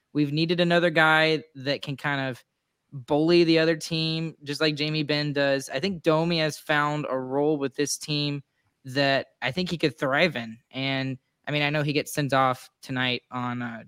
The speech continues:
a game misconduct penalty, but he's, he's been excellent for the Stars, and he's shown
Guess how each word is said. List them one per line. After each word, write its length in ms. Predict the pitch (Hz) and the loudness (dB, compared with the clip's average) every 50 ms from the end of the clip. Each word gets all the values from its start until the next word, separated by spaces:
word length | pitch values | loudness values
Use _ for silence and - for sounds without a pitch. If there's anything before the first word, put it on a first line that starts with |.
| _ - | _ -12
a 60 | 131 | -8
game 200 | 131 131 147 147 | -4 -2 0 0
misconduct 560 | 139 135 - - 147 151 151 135 127 117 - _ | 0 -2 -2 0 0 0 0 0 -2 -4 -6 _
penalty, 380 | - 127 123 120 113 120 120 | -8 -6 -6 -6 -6 -8 -8
but 300 | 117 113 - 139 131 - - _ _ _ _ _ _ _ _ _ | -8 -4 0 0 0 0 -2 _ _ _ _ _ _ _ _ _
he's, 480 | - 160 170 175 185 180 175 175 - - | 0 2 4 4 4 4 2 0 -2 -2
he's 180 | 139 160 180 | 2 2 4
been 160 | 175 190 175 | 4 4 6
excellent 400 | 147 160 185 - - 190 170 151 | 6 4 4 4 2 0 0 0
for 100 | 147 160 | 0 0
the 80 | 147 147 | 0 0
Stars, 380 | - - 147 143 143 139 131 - | 2 2 4 4 4 2 0 -2
and 300 | - 139 139 139 135 - | -4 -2 -2 -2 -4 -4
he's 380 | - 139 147 147 143 - - - | -2 0 0 0 0 0 -2 -2
shown 500 | - - 156 156 160 165 165 160 156 | 2 2 4 4 4 2 0 0 -2